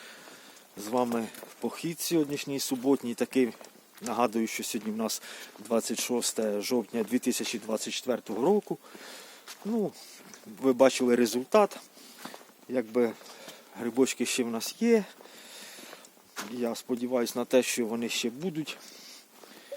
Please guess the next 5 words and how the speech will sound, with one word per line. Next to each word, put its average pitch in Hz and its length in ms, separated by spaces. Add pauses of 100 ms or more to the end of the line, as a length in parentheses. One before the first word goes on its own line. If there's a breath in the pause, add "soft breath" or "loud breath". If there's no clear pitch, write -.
(880 loud breath)
Так, 104 180 (500 loud breath)
у - 20
нас 107 200
зараз 113 560 (120)
тепло. 190 500